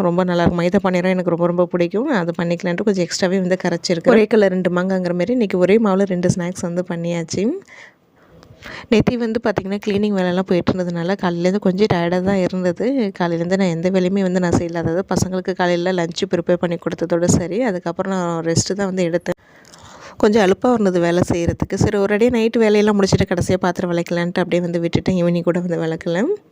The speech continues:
நல்லா எக்ஸ்பீரியன்ஸ் இருக்கிறவங்க வந்து அந்த உருண்டையை வந்து மாவுல டிப் பண்ணி டைரக்டா எண்ணெயில போடலாம். இப்போ புதுசா வந்து ட்ரை பண்றவங்க வந்து கையில எண்ணெய் பட்டுடுமா கூட கொஞ்சம் பயமா இருக்கும். அதுக்கு நீங்க இது மாதிரி வந்து ஸ்பூன் இல்ல கரண்டி வச்சு யூஸ் பண்ணி போட்டிங்கன்னா ரொம்ப ஈஸியா இருக்கும். அது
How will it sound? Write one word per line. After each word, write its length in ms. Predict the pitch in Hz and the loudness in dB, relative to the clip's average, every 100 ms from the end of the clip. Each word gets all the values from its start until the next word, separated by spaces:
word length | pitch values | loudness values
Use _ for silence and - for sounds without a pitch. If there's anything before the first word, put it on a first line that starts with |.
| _ - - - - - - - - | _ -20 -20 -20 -20 -18 -18 -12 -2
நல்லா 200 | 196 233 | 2 2
எக்ஸ்பீரியன்ஸ் 560 | 240 - 247 254 247 233 | 0 0 2 4 2 2
இருக்கிறவங்க 460 | 220 208 208 202 208 | 2 2 0 0 0
வந்து 220 | 202 196 254 220 185 | 0 4 4 6 4
அந்த 200 | 180 185 180 180 | 2 2 4 4
உருண்டையை 400 | 180 185 214 214 | 4 4 4 2
வந்து 220 | 196 185 202 190 | 2 2 2 2
மாவுல 200 | 180 185 180 | 2 2 2
டிப் 160 | 180 - | 0 0
பண்ணி 140 | 185 185 | 0 2
டைரக்டா 280 | 175 170 185 | 0 0 0
எண்ணெயில 260 | 180 175 175 - | 2 2 -2 2
போடலாம். 420 | 175 170 165 277 339 | 2 2 0 0 -2
இப்போ 160 | - 175 | 0 0
புதுசா 340 | 185 196 - 247 | 0 0 2 2
வந்து 220 | 214 196 196 | 2 0 0
ட்ரை 120 | 180 175 | 0 -2
பண்றவங்க 360 | 180 175 175 175 | -4 -6 -6 -4
வந்து 140 | 175 185 | -4 -4
கையில 260 | 180 175 175 | -2 -2 -2
எண்ணெய் 200 | 165 175 | -4 -4
பட்டுடுமா 380 | 170 175 170 175 170 | -4 -4 -4 -4 -4
கூட 100 | 165 175 | -2 -2
கொஞ்சம் 220 | 175 165 | -2 -2
பயமா 240 | 160 170 165 | -2 -2 -4
இருக்கும். 200 | 196 214 | -2 0
அதுக்கு 180 | 196 202 | 2 2
நீங்க 120 | 190 | 2
இது 80 | 180 | 2
மாதிரி 140 | 202 208 | 4 4
வந்து 140 | 190 185 | 2 0
ஸ்பூன் 340 | - 185 180 | 0 0 0
இல்ல 120 | 185 175 | 0 0
கரண்டி 240 | 175 170 170 | 0 0 -2
வச்சு 160 | 170 175 | 0 0
யூஸ் 140 | 165 - | 0 -2
பண்ணி 140 | 175 170 | -4 -2
போட்டிங்கன்னா 360 | 175 175 175 190 | -2 -2 -2 0
ரொம்ப 140 | 170 170 160 | 2 2 2
ஈஸியா 300 | - 165 165 | 2 0 0
இருக்கும். 300 | 160 - 220 392 - - - - - | -2 -2 -2 -4 -8 -18 -16 -16 -10
அது 120 | 185 | -2